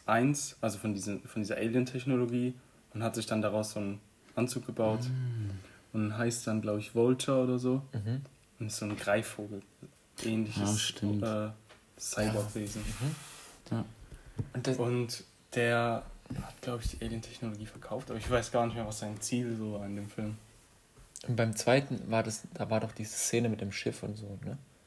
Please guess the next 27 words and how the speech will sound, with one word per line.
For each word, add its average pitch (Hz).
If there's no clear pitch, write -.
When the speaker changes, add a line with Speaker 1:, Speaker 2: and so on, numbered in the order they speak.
Speaker 3:
Wo 104
dieses 107
Schiff -
so -
auseinander 127
Speaker 1:
Nee, 123
das 131
Speaker 3:
gesplittet, 135
Speaker 1:
glaub 135
ich, 127
Speaker 3:
oder 123
Speaker 1:
im 127
Speaker 3:
war 117
das 123
im 95
Speaker 1:
ersten. 110
Speaker 3:
ersten? 117
Speaker 1:
Ja. 117
Speaker 3:
Okay. 107
Ja, 98
ich 120
glaub, 120
ich -
fand 107
den 101
ersten 104
besser. 101